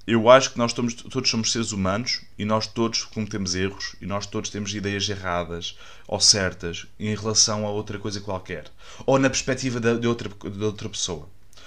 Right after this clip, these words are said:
O que é certo é que faz o teu melhor que eu farei o meu. Faz o teu melhor que eu farei o meu.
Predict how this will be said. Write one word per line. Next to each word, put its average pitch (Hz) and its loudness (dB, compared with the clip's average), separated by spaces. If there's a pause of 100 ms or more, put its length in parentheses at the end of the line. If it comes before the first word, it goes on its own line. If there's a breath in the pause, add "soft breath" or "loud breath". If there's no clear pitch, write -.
(300 loud breath)
O 120 -6
que 160 0
é 156 2
certo 175 6
é 139 2
que - -8 (800 soft breath)
faz 135 -2
o 127 -8
teu 127 -4
melhor 104 0
que - -10
eu 107 -8
farei 95 -4
o 90 -2
meu. 78 -8 (1800 soft breath)
Faz 127 0
o 110 -2
teu 127 0
melhor 113 2
que - -6
eu 131 -2
farei 113 0
o 95 0
meu. 82 -6